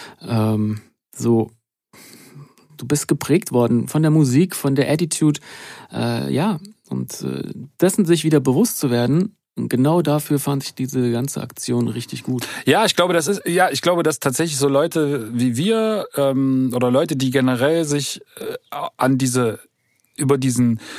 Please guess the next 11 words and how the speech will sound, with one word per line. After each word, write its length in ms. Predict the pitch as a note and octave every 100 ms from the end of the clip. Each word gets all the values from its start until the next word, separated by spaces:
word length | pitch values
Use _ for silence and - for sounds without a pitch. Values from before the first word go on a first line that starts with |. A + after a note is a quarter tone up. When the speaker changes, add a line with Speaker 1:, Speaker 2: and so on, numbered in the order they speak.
| -
Speaker 2:
Kulturaustausch 1200 | - C#3+ B2 A#3 C#4 D3+ B2+ - B2 A#2 A2 - -
bewegen. 320 | - A#2 C3 B2
Deswegen 260 | A2+ D#3+
ist 160 | A3 -
das 120 | -
auch 100 | -
so 200 | - A#2+
wahnsinnig 500 | C3+ A3 A#3+ A3 E3+
wichtig, 460 | A3 - G#2+ G#2 - -
dieser 240 | A2+ A2+
Kulturaustausch. 880 | G2+ A2+ - B2+ G#2 G#2+ G#2+ G2+